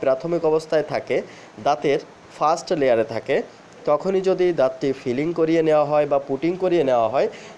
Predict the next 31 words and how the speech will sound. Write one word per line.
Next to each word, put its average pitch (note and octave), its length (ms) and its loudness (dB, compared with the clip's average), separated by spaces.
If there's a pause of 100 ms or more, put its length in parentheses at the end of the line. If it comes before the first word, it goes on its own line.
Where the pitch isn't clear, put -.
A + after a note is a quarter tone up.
তাহলে F3 320 2
কিন্তু F#3+ 260 -4 (100)
তা D#3+ 80 4 (340)
সারা D3+ 300 0
জীবনের C#3+ 300 0
জন্য B2+ 200 0 (140)
ভালো A2+ 220 0
হয়ে G#2 220 0
যায়। F#2+ 160 0 (480)
আর D#3+ 80 0 (120)
যদি C#3+ 220 0 (220)
এভাবেই D3+ 480 0 (260)
রেখে C#3+ 280 0
দেওয়া E3+ 260 4
হয়, B2 160 4 (120)
তাহলে C#3 260 0 (120)
ধীরে C#3 240 0
ধীরে D3 160 0 (100)
তা A#2+ 80 2 (580)
দাঁতের C#3+ 260 2 (100)
গভীরে E3 360 2
ঢুকে D#3+ 200 0 (100)
গিয়ে C3+ 180 0 (380)
সেখানে D3+ 340 0 (400)
পালপাইটিসে C#3+ 680 0 (600)
আক্রান্ত B2+ 340 -2 (100)
হয়ে B2 200 0
যায়। E3+ 160 2 (360)
তখন D3 260 2 (100)
দাঁত D3+ 160 2 (240)
আপনাকে C3 300 -4